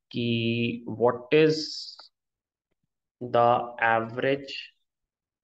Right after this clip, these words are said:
age of all the passengers, <laughs> says doesn't know।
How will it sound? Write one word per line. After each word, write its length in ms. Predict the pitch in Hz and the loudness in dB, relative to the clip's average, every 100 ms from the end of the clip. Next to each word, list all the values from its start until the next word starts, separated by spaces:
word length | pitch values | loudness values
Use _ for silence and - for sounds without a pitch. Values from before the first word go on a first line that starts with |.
| _ 123 | _ -6
age 440 | 120 120 117 117 - | -2 0 -2 -4 -2
of 280 | 117 117 - - - | 2 2 -2 -14 -4
all 480 | 120 117 117 117 117 | 0 2 2 0 0
the 280 | 117 117 117 _ _ - | 0 0 -2 _ _ -2
passengers, 720 | 107 107 - 113 110 107 104 - - _ _ _ _ _ _ _ _ _ _ _ _ _ _ _ _ _ _ _ _ _ _ _ _ _ _ _ _ _ _ _ _ _ _ _ _ _ _ - | 0 -2 -4 -4 -2 -4 -6 -14 -20 _ _ _ _ _ _ _ _ _ _ _ _ _ _ _ _ _ _ _ _ _ _ _ _ _ _ _ _ _ _ _ _ _ _ _ _ _ _ -6
<laughs> 280 | - - - _ _ _ _ _ _ _ _ | -4 -4 -10 _ _ _ _ _ _ _ _
says 280 | 123 117 117 113 - _ _ _ _ _ - | 0 0 -2 -6 -16 _ _ _ _ _ -10
doesn't 420 | 113 110 110 113 | 0 2 2 0
know। 200 | 113 113 | -2 -6